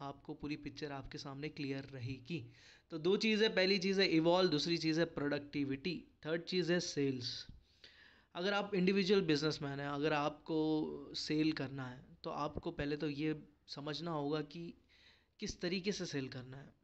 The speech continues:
सेल किस तरीके से की जाती है। तो आपको सब कुछ पता होना चाहिए अपने प्रोडक्ट के बारे में और उसके बाद आपको ये, अ, लर्न करना होगा, ये सीखना होगा कि सेल कैसे करते हैं,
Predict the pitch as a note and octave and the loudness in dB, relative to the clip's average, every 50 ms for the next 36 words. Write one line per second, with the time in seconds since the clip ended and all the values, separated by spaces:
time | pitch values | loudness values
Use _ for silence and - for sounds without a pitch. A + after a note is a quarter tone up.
0 | _ _ - - - E3+ F3 F#3 F3 - F#3+ F#3 - - D#3+ D#3+ E3+ E3+ F#3 F#3 | _ _ -20 -12 -6 -4 -4 -4 -2 -4 -4 -4 -2 -2 -2 -2 -2 -2 -2 -2
1 | F#3+ - - - D#3+ D3 C#3 C3 B2+ A#2 - C#3+ C#3 C#3+ C#3 - E3+ - D#3+ D#3 | -2 -4 -2 -2 -4 -2 -2 -4 -6 -8 -10 -12 -12 -12 -10 -10 -10 -6 -4 -2
2 | D#3+ F3 E3+ - - G3 F3+ F#3 - - F#3+ F3+ F3+ F3+ - - A#3+ F3+ - - | -2 -2 -4 -6 -8 -8 -6 -4 -4 -4 -4 -4 -6 -8 -8 -6 -6 -6 -6 -6
3 | - F#3+ - - E3 D#3 D3+ C#3+ D3 C#3+ - D3+ D3 D3 D3+ D#3 - - - D#3 | -6 -6 -6 -4 -2 -2 -2 -4 -4 -6 -6 -4 -4 -2 -2 -4 -4 -4 -6 -6
4 | D3+ D3 - C#3+ C#3+ D#3+ D#3+ - - C#3 C3+ B2+ B2+ C3 C3+ C#3+ E3 G#3 G#3 - | -4 -4 -4 -4 -4 -4 -6 -6 -8 -8 -6 -8 -10 -10 -10 -8 -8 -8 -10 -10
5 | - - - - _ - E3 D#3+ E3 D#3+ - - G3 F3 D#3+ D#3 D#3+ E3 F3 D#3 | -18 -20 -20 -20 _ -10 -8 -6 -6 -6 -6 -6 -4 -4 -2 -2 -2 -2 -2 -4
6 | D#3 D3+ - - G3 F#3 E3 F3+ G#3 G#3+ G#3 - - - - _ _ _ - - | -4 -4 -4 -2 -2 0 0 2 0 0 0 -2 -10 -20 -20 _ _ _ -20 -16
7 | C#3+ E3 D#3 D3+ D3+ D3 D3 C#3+ C#3+ C#3+ D3+ F3+ G#3 A3 A3 G3 F3+ D#3+ D3+ D3+ | -10 -6 -2 0 0 2 2 2 2 4 6 6 6 6 6 6 4 4 2 2
8 | D3 C#3 C#3 C#3 C3+ D#3+ E3+ E3 F#3 F3+ F3+ - F3 F3 - G3 F#3+ F3 D3 C#3 | 0 0 0 0 0 2 2 2 2 0 0 0 -4 -2 -2 0 0 2 2 0
9 | C#3 C#3 D#3+ E3+ F#3 F#3+ F3 - - E3 F3 F#3+ G3+ F#3+ F#3 - D3+ C#3 - D3 | 0 0 -2 -2 -2 -4 -4 -4 0 2 2 2 2 0 -2 -2 -2 -2 -2 -4
10 | C#3 C#3 C3+ C3+ - D3 C#3 B2+ C3 B2 - | -4 -4 -6 -8 -10 -12 -14 -14 -14 -16 -18